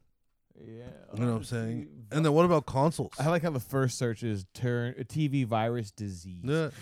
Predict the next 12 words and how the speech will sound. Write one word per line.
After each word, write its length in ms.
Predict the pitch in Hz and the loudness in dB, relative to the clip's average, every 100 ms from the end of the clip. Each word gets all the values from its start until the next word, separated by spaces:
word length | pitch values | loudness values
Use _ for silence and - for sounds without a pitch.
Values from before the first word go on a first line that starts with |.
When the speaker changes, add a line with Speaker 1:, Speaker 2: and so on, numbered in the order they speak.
| - - - 170 | -16 -6 2 6
Speaker 2:
Oh, 120 | 175 | 6
tuberculosis. 1120 | - 131 135 147 143 143 143 - 101 - - _ _ - | 4 0 2 0 0 0 0 -2 -8 -12 -20 _ _ -4
Speaker 1:
Oh, 180 | 160 185 | 0 2
yeah. 260 | 190 175 120 - | 4 2 0 -6
Speaker 2:
Nice. 200 | 117 120 | 0 0
Speaker 1:
Okay, 280 | 117 180 190 - | 2 0 -4 -6
sure. 300 | 190 165 131 | -4 -4 -2
That's 260 | 151 - | -6 -6
not 300 | 175 165 160 | -4 -4 -4
what? 300 | 160 156 180 - - | 0 0 0 -4 -12
Speaker 2:
How 160 | 123 127 | -2 2
does 320 | 123 123 - | 2 0 -2